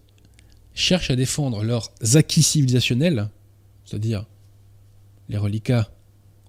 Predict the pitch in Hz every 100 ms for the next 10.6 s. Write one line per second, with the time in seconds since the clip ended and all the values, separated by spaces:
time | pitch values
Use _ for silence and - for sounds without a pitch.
0 | - 113 107 104 101 98 - 107 135 107
1 | - 104 98 104 101 98 95 107 - -
2 | - - - - - - 110 143 - 123
3 | - _ - - - - - - 127 143
4 | 147 - - 151 147 180 160 139 - 131
5 | 127 139 165 - 117 127 113 147 - 165
6 | 185 - - - - 123 123 - 156 135
7 | 117 113 - 135 104 110 104 110 98 101
8 | 104 - _ - _ - - - - -
9 | - 170 - 208 202 143 127 156 - 120
10 | 113 - 139 143 - 110